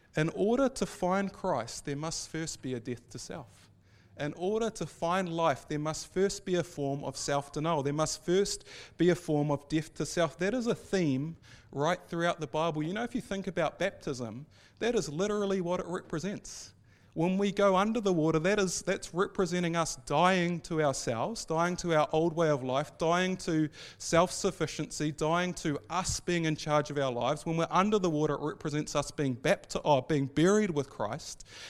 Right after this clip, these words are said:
And when we come out of the water, it represents us being raised to new life, being raised now in right standing with God, being raised new in spirit, being raised to serve God. But we can't be raised to new life unless a death first takes place. We need to die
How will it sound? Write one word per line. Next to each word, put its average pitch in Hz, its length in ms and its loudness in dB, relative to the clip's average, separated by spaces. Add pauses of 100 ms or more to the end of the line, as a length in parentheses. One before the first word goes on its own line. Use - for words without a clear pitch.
(100)
And 156 140 0
when 180 100 2
we 175 120 4
come 175 240 0
out 226 160 4
of 220 60 0
the 196 100 2
water, 143 300 2
it 160 40 -2
represents 160 540 -4
us 170 120 -4
being 170 220 -2
raised 175 400 0
to - 80 -8
new 175 180 -4
life, 185 460 -4
being 160 220 -2
raised 160 400 0
now 160 380 2 (380)
in 190 140 4
right 175 260 4
standing 208 440 -2
with 190 160 -4
God, 151 200 0
being 165 160 -4
raised 160 360 0
new 180 240 2
in 170 80 2
spirit, - 400 -4
being 160 180 -2
raised 175 460 -2
to 160 80 -6
serve 214 360 -2
God. 147 200 0
But - 140 -4
we 165 100 0
can't 208 320 -6
be 196 100 -4
raised 156 360 -2
to 151 100 -6
new 180 180 -4
life 131 260 0
unless 147 280 -8
a - 20 -10
death - 480 -10 (320)
first 151 420 -2
takes 151 300 -2
place. - 400 -4
We 151 140 0
need 202 240 0
to 247 100 -2
die 139 560 2